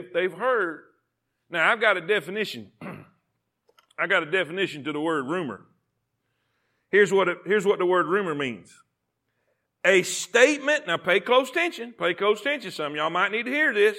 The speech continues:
Some of y'all might need to hear this. You might be guilty of spreading rumors. Watch this. A statement or report current without known authority for its truth.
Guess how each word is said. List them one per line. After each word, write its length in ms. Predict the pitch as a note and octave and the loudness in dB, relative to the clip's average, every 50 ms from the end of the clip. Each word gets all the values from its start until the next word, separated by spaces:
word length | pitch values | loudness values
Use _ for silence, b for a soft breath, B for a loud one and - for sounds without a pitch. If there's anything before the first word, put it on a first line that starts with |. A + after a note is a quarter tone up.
| - - _ _ _ _ _ _ _ _ _ _ | -6 -18 _ _ _ _ _ _ _ _ _ _
Some 140 | - B2+ C#3+ | -10 -8 -4
of 40 | D3+ | -4
y'all 140 | E3 F3+ F#3 | -4 -2 0
might 220 | G3 G#3 A3 G#3+ | 0 0 0 0
need 140 | A3 A#3 G#3+ | -2 -4 -4
to 60 | G#3+ | -4
hear 160 | B3 C#4 C#4+ | -2 -2 0
this. 200 | B3 G#3+ F#3+ C3+ | 0 0 -2 -2
You 80 | D#3+ E3+ | -4 -2
might 260 | E3+ E3+ F#3+ F#3 F#3 | 0 0 0 0 -2
be 120 | G3+ G#3+ | -4 -6
guilty 320 | F#3 F3 A3+ A#3+ A#3 A#3 A3 | -4 0 2 4 4 2 0
of 40 | - | -2
spreading 340 | - G3 A3+ A#3+ B3 B3 | -2 0 2 2 2 2
rumors. 400 | B3 C4+ D4 D#4 C#4+ B3 A#3 G#3 - - _ _ _ | 0 0 0 0 -2 -2 -4 -6 -8 -14 _ _ _
Watch 220 | - A#2+ D#3 F3 F3+ | 0 2 2 2 2
this. 340 | B3+ C4+ B3+ A3 E3+ - - - _ _ _ _ _ _ _ _ _ _ _ _ _ - | 2 2 2 2 0 -4 -14 -20 _ _ _ _ _ _ _ _ _ _ _ _ _ 0
A 140 | G3 G3 F3 | 2 2 2
statement 760 | - - - - G#3 A3 B3+ C#4+ C4+ B3+ C#4+ D4+ D4+ C#4+ - - - | 2 -2 -4 0 4 4 4 4 4 0 2 2 2 2 0 2 6
or 200 | A3+ A#3 A#3 G3+ | 8 8 10 8
report 720 | F#3 F#3 F3+ F3 F3+ - C#4 D4+ C#4+ A3+ F3+ E3+ F#3 F3+ - - - - _ _ _ _ _ _ _ _ | 6 4 2 0 0 2 4 6 6 8 8 6 6 4 0 -10 -18 -20 _ _ _ _ _ _ _ _
current 540 | - - B3 C#4+ D#4 D#4 C4+ G3+ F3+ G#3 G3 - - _ | 0 4 6 8 8 8 8 6 4 0 -4 -8 -14 _
without 560 | F3 F3 G3 F#3+ E3 F#3+ A3+ A#3 A3 G3+ E3+ F3 | 2 2 2 2 4 6 6 8 6 6 4 0
known 520 | F3+ G3 A3+ B3+ C#4+ D4+ D#4+ E4 E4 E4+ | 0 2 6 6 6 6 6 4 4 2
authority 800 | E4+ - - - E4+ E4+ D#4+ B3+ G3+ F3 E3 D#3 D#3 E3 G3 - - _ _ _ _ _ _ _ _ _ _ | 2 2 0 0 4 6 6 8 6 6 4 2 -2 -4 -6 -12 -20 _ _ _ _ _ _ _ _ _ _
for 240 | G#3+ A3+ A#3+ A3+ A3 | 8 10 10 12 10
its 240 | A3 A#3 A3 - - | 10 8 6 -2 -6
truth. 480 | - - G#3+ F3 C#3 A2+ F#2 E2+ E2+ | 0 2 4 4 2 0 -4 -12 -18